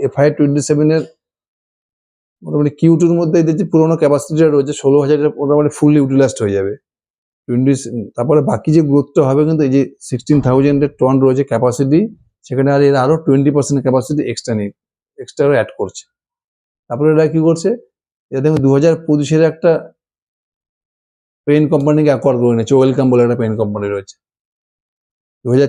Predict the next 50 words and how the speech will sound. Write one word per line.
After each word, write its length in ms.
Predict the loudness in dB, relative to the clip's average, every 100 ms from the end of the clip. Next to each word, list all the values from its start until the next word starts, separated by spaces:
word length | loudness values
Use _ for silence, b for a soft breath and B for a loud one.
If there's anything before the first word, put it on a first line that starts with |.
| 0
ছাব্বিশে 300 | -2 0 2
সেটা 120 | 0 0
কি 60 | 0
করছে? 160 | 0 2
উইমলে 280 | 2 4 2
বলে 120 | 2 0
একটা 140 | 0 2
রয়েছে 200 | 2 2 -2
এদের 160 | -2 -4 _ _ _ _ _ _ _ -20 -20 _ _ _ _ _ _ _
পেইন্ট 180 | -4 -2 0
কোম্পানি, 240 | -2 0 2
এটাকে 180 | 2 2
ওরা 100 | 2 0
অ্যাকোয়ার 240 | -2 -2 -2
করে 140 | -2
নিয়েছে। 180 | -4 -4 -2
তার 60 |
মানে 100 | 0 0
বুঝতে 120 | 0
পারছি 140 | 2 2
এরা 120 | 0 -2 -8 -20 _ _ _ _ -12
ছোট 140 | -4 0 0
ছোট 100 | 2
যে 60 | 2 2
পেইন্ট 180 | 0 0
কোম্পানিগুলোকে 480 | 0 2 2 2 2 2
এরা 100 | 0 -4
সব, 100 | -8 -6
সব, 120 | -4 -2
সব 80 | -2
অ্যাকুইজিশন 400 | 2 2 2 2 0
করে 140 | 0 -2
নিচ্ছে, 180 | -4 -4
যার 100 | 0
ফলে 100 | 0
কি 60 | 2
হচ্ছে? 120 | 2
এদের 100 | 2 0
ম্যানুফ্যাকচারিং 460 | 0 -2 -2 -2 -2
ক্যাপাসিটি 320 | -4 -2 0
আরো 80 | 2 2
বেড়ে 160 | 2 2
যাচ্ছে। 240 | -2 -10 -20 _ _ _ _ _ _ _ _
তাহলে 140 | -6 -2
এদের 100 | 0
এখন 100 | 0 -2
তো 40 | -4
কি 80 | 0
বললাম? 160 | 0 0 -2
তিনটে 240 | 0 2